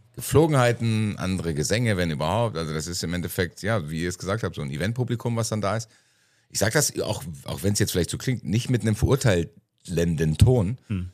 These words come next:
Speaker 1: sondern ich sage einfach nur, wie ich's empfinde, das ist was anderes. Das ist anders als Clubfußball.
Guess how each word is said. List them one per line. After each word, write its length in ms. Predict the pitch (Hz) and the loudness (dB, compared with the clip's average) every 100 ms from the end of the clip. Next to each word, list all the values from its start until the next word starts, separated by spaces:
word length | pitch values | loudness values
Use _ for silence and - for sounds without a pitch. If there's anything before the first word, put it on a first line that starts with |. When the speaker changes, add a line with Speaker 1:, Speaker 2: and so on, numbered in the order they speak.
| _ | _
Speaker 1:
sondern 180 | 73 78 | -4 -4
ich 60 | |
sage 180 | 78 80 | -4 -4
einfach 240 | 90 90 | -4 -2
nur, 200 | 98 107 85 | -2 -2 -2
wie 60 | |
ich's 100 | 87 | -2
empfinde, 320 | 98 76 104 113 | -2 -2 -2 -2
das 140 | 87 | -4
ist 140 | 80 71 | -4 -4
was 120 | 120 | -4
anderes. 400 | 95 82 62 - _ _ | -6 -8 -10 -16 _ _
Das 100 | _ | _
ist 120 | 90 85 | -8 -4
anders 240 | 101 110 | -2 -2
als 140 | 80 - | -4 -6
Clubfußball. 580 | 131 - 139 - 147 | -6 -4 0 2 2